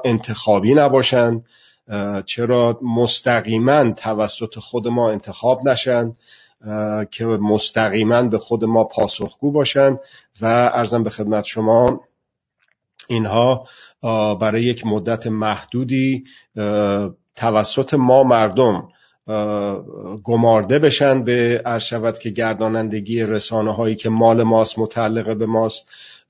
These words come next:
و بعد از تموم شدن دوره‌شون، اه، که حالا راجع به اون جزئیاتش هم می‌شه صحبت کرد که چقدر باشه، چقدر نباشه، اونا کارشون تموم می‌شه، می‌رن و عرض شود که، اه، اگرم که احیاناً اون وسط‌ها یک کارایی کردن، یک،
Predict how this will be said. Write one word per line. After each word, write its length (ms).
و 180
بعد 280
از 180
تموم 320
شدن 480
دوره‌شون، 720
اه، 420
که 120
حالا 200
راجع 300
به 60
اون 140
جزئیاتش 520
هم 80
می‌شه 180
صحبت 400
کرد 200
که 100
چقدر 360
باشه، 240
چقدر 400
نباشه، 400
اونا 200
کارشون 460
تموم 360
می‌شه، 260
می‌رن 460
و 40
عرض 180
شود 360
که، 420
اه، 280
اگرم 440
که 280
احیاناً 440
اون 260
وسط‌ها 600
یک 360
کارایی 520
کردن، 520
یک، 340